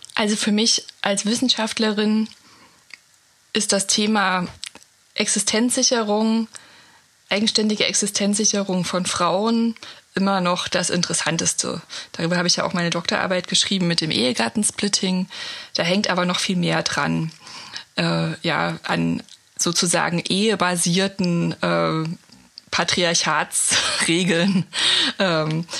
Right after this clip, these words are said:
Minijobs, ähm, Mitversicherung in der gesetzlichen Krankenversicherung, ja, bis hin zu dem ganzen Thema Altersarmut von Frauen. Also das ist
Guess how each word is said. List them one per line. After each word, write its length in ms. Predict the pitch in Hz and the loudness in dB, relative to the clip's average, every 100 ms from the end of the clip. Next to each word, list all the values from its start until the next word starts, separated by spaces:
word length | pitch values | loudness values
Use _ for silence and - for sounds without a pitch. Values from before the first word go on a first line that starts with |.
| - | -2
Minijobs, 1080 | 185 190 185 175 170 170 165 - - - - | 0 2 2 2 2 0 -2 -4 -2 -4 -2
ähm, 560 | 175 165 160 160 160 170 _ - - | -2 0 -2 -2 -4 -8 _ -16 -4
Mitversicherung 960 | 190 - 185 180 175 185 175 165 165 165 | -2 2 2 2 2 2 0 0 0 0
in 180 | 165 165 | 0 0
der 140 | 160 | 0
gesetzlichen 480 | 165 160 - 185 175 | 0 0 0 0 0
Krankenversicherung, 1160 | - 175 185 185 175 165 - 170 160 160 156 - | -2 -2 0 -2 0 0 0 0 -2 -2 -2 -2
ja, 120 | 170 | -2
bis 200 | 170 180 | 0 0
hin 180 | 190 180 | 0 0
zu 180 | 185 175 | 0 0
dem 220 | 170 165 | 2 0
ganzen 280 | 170 165 175 | 0 0 0
Thema 320 | - 170 170 | 0 0 0
Altersarmut 960 | - 185 202 - - 165 175 175 170 170 | 0 0 0 0 0 0 0 0 0 -2
von 340 | - - 165 | -4 -2 -2
Frauen. 600 | - - 156 156 165 165 - - - - - | -2 0 0 0 0 -4 -6 -12 -10 -10 -4
Also 120 | 175 | -2
das 160 | 175 175 | 0 0
ist 300 | 208 - | 0 -2